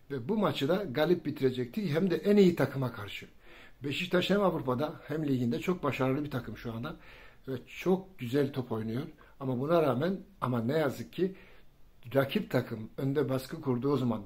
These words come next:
baskılı oynadığın zaman buna da çaresiz kalıyorsunuz. Önemli olan bunu uygulamaktır. Ve en kötü durumdayken bile Trabzonspor bir antrenör değişikliği ve Şenol Güneş'in bu cesareti,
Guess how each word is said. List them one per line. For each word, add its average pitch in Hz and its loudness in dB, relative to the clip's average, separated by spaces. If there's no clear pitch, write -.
baskılı 135 -2
oynadığın 139 0
zaman 143 0
buna 143 0
da 147 0
çaresiz 131 -2
kalıyorsunuz. 120 -4
Önemli 185 2
olan 170 2
bunu 170 -2
uygulamaktır. 147 -2
Ve 139 -8
en 208 2
kötü 160 0
durumdayken 135 0
bile 156 -4
Trabzonspor 127 -2
bir 165 2
antrenör 127 -4
değişikliği 127 -6
ve 127 -4
Şenol 147 0
Güneş'in 131 -4
bu 139 -6
cesareti, 127 -2